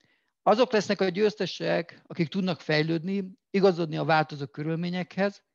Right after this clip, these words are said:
és hogyha valaki egy évvel ezelőtt azt mondja, hogy ez fog történni kétezer-húszban, akkor vagy bolondnak nézzük, vagy bullshitnek tekintjük,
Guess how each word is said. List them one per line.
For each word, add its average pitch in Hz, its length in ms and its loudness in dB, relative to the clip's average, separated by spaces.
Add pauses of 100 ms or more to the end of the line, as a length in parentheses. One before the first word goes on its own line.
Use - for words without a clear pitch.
(360)
és - 140 -4
hogyha 165 200 -2
valaki 214 360 4
egy 208 220 4
évvel 170 240 2
ezelőtt 170 400 -2
azt 180 200 -4
mondja, 143 340 -8
hogy 143 160 -6
ez 196 160 2
fog 180 200 -4
történni 170 480 -4
kétezer-húszban, 165 1080 -6 (640)
akkor 165 220 -2
vagy 180 180 4
bolondnak 170 420 -2
nézzük, 170 500 -4
vagy 131 180 -8
bullshitnek 165 600 -8
tekintjük, 185 640 -6